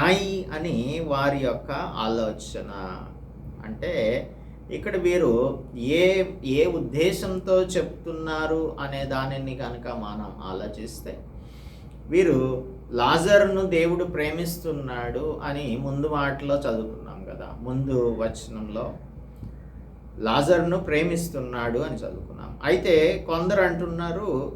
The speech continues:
"గ్రుడ్డివాని కన్నులు తెరిచిన ఈయన చావకుండా చేయలేడా?" అంటే వీరి యొక్క జెన్యూన్ సింపతిని మనం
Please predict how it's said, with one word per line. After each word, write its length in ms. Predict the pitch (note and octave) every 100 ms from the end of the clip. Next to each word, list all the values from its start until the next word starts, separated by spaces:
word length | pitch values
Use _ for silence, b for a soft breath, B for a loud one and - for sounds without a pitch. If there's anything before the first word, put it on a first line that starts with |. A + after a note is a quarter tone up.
| B2+
"గ్రుడ్డివాని 840 | C#3+ C#3+ D3 G#3+ G#3+ G#3+ A3 G#3+
కన్నులు 480 | G3+ F3 F3 E3+ D3
తెరిచిన 720 | C#3 A#2 A#2 - B2+ A#2 A2+
ఈయన 240 | A2 A2 G#2+ - -
చావకుండా 1000 | C#3 D3+ E3+ G#3 G#3 F#3+ F#3 F3+ E3+ D#3 - D3+
చేయలేడా?" 840 | E3+ A#3 F#3+ D#3 C#3 C3 C3 B2
అంటే 640 | B2+ B2 F#3 D3+ A#2+ D3 - B B B B
వీరి 280 | D3+ F3 F#3+
యొక్క 320 | F3+ E3+ - D3+ C3+ B2 A#2+ - - - - - - -
జెన్యూన్ 880 | A2+ C#3+ E3+ B3 B3+ A3+ E3 C#3 C3
సింపతిని 840 | - E3 G3 C#4 - F#3+ C#3+ C3+
మనం 380 | F3 C3 B2